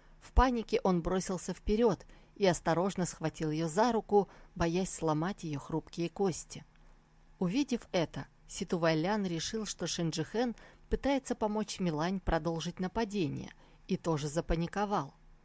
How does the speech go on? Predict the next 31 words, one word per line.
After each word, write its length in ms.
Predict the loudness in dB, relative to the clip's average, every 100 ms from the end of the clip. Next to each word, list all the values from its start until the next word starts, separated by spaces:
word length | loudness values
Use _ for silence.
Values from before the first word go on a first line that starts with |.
| -20 -20 -20 -20 -18
Для 180 | -6 -4
такого 400 | -4 -2 -2 -2
человека, 680 | -2 -2 -2 -2 -4 -4 -8 -10
как 140 | -8
Шэньчжихэн, 720 | -4 -2 -2 -4 -4 -2 -2 -6 -18 -10
удар 320 | -4 0 0 0
кулаком 680 | -2 0 -2 0 0 -2 -6 -2
или 160 | -2
пощечина 800 | -2 -6 -6 -4 -4 -2 -2 -2 -6 -14 -2
были 240 | 0 0
не 180 | 0 -2
более 420 | -2 -2 -2 -4
чем 220 | -4 -4
легкая 400 | -2 -2 -4 -8
щекотка. 720 | -4 -4 -2 -4 -4 -10 -14 -16 -20 -20 -20 -20 -12
В 120 | -4
отчаянии 560 | -4 -2 0 0 0 -2
Валян 540 | 0 0 0 -2 -2
бросился 520 | -2 -4 -4 -8 -8
вперед, 420 | -6 -2 2 0 0 -12 -20 _
схватил 460 | -12 -4 -4 -2 -4
Шэнь 240 | -2 -4
Джихэна 440 | -4 -4 -2 -2 -2
за 120 | -2
воротник 580 | 0 -2 -2 -4 -4 -6
и 80 | -8
с 40 |
силой 440 | -8 -4 -2 0 -2
оттолкнул 760 | -4 -6 -6 -6 -4 -4 -4
его 240 | -6 -4 -2
назад. 540 | -2 -2 -4 -6